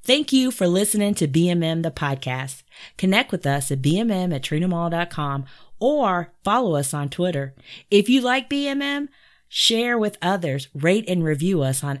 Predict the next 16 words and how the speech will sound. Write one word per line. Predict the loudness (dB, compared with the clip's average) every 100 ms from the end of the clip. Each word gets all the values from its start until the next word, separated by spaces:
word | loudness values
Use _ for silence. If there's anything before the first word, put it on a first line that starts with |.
| -4
Apple | -4 -2 -4 -4 -4
and | -4
or | -2 -4
Google | 0 0 0 -6 -8
Podcasts. | -6 -6 -6 -10 -10 -14 -16 _ _ _ _ _ _ _ _ _ _ _ _ _ _ _ _ _ _ _ _ _ _ _ _ _ _ -8
Do | 0 2 4 2
what | 2 0
makes | 2 0 0 -2
you | 0
happy. | 0 -4 -4 -6 -6 -10 _ _ _ _ -4
Be | 2 4 2
with | 2 0 -2
who | -2 2 4
makes | 2 0 -2 -2
you | -2
smile. | -2 -4 -2 -4 -6